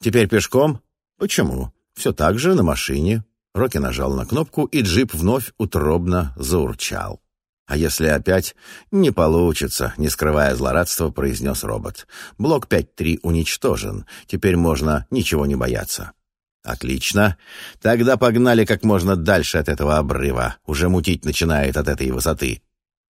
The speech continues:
Мы двинули в сторону дороги, уже не разгоняясь до бешеной скорости, выехали на трассу и рванули по нужному маршруту.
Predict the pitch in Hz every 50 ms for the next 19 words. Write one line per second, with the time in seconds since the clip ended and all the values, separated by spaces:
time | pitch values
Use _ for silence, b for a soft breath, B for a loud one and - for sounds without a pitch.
0 | _ _ _ _ _ _ _ _ _ - 64 80 101 95 67 67 82 78 73 69
1 | 67 64 - - - - - 65 62 60 58 58 53 55 65 95 120 123 113 113
2 | 107 104 98 85 110 127 120 107 107 98 90 82 73 67 73 73 71 71 80 87
3 | 87 80 73 67 62 58 65 67 64 73 69 - - 65 64 64 58 - - -
4 | 131 127 127 110 - - - 117 113 110 B B B B B B B - 85 113
5 | 117 98 82 - 80 71 69 62 62 - - 101 143 131 - - - 127 113 -
6 | 143 135 98 87 82 82 80 101 113 107 95 90 76 - 78 73 69 - - -
7 | 60 65 73 69 58 62 64 62 62 62 58 55 53 - - - 58 55 53 50
8 | - - - - -